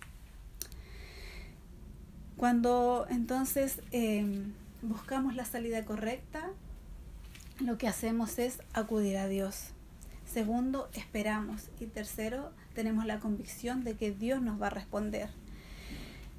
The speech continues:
Em, la respuesta de, de Dios a Habacuc fue una visión. Y fue una visión que él debía transmitir a los demás.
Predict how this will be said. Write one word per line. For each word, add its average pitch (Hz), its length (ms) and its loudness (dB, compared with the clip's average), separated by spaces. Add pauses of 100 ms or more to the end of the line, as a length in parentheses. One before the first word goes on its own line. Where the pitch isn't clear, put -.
(200)
Em, 214 640 4 (1120)
la 254 140 6
respuesta 269 600 4
de, 262 480 4 (260)
de 214 200 6
Dios 247 480 2 (240)
a 214 120 4
Habacuc 208 460 2
fue 277 460 2 (360)
una 233 240 4
visión. 202 520 -2 (640)
Y 226 100 -2
fue 262 140 0
una 269 160 6
visión 269 420 0
que 262 180 2
él 254 100 0
debía 240 400 2
transmitir 220 720 0
a 226 60 4
los 214 160 2
demás. 214 560 -2